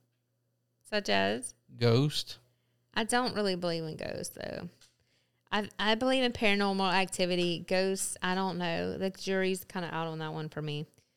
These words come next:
Speaker 1: But I, I don't know. I think we, there would be more evidence of werewolves and, um,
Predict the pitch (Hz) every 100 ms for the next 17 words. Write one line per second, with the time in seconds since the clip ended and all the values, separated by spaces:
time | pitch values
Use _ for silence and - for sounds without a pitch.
0 | _ _ _ - 180 156 - - - 180
1 | 180 185 190 175 - _ 202 196 214 214
2 | 214 202 - 185 190 180 185 180 190 208
3 | 214 226 202 185 190 185 175 180 185 175
4 | - 180 180 175 165 - 175 175 170 170
5 | 170 - - 175 175 175 170 170 - _
6 | _ _ _ - 175 165 160 170